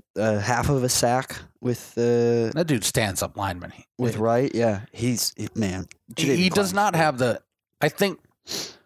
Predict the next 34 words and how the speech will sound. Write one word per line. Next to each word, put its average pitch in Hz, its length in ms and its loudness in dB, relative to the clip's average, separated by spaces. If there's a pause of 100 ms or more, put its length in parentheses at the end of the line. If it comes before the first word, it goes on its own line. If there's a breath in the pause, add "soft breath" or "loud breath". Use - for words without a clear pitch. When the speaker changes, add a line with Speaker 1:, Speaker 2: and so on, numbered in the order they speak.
(460 loud breath)
Speaker 2:
my 180 140 2
read 175 260 2
on, 131 300 2
on 127 220 2
him 113 600 0
is 123 220 0
that 110 240 0
he 120 120 -6
doesn't 151 380 2
have 123 480 0
the 117 120 2
skill 139 400 2
set - 380 0
or 139 200 0
the 123 80 0
production 117 760 -2
to - 80 -8
justify 117 500 0
where 110 200 -2
he 113 120 -4
was 98 180 -8
drafted. 156 600 0 (140)
Speaker 1:
Yeah. 151 220 2 (1200 loud breath)
Speaker 2:
But 143 360 0
the 135 100 2
trade 151 380 0
to 139 60 0
Seattle 120 800 2
takes - 380 0
that, 120 400 2
the 131 60 -6
weight 117 340 -2
off 110 280 0
of 101 320 -8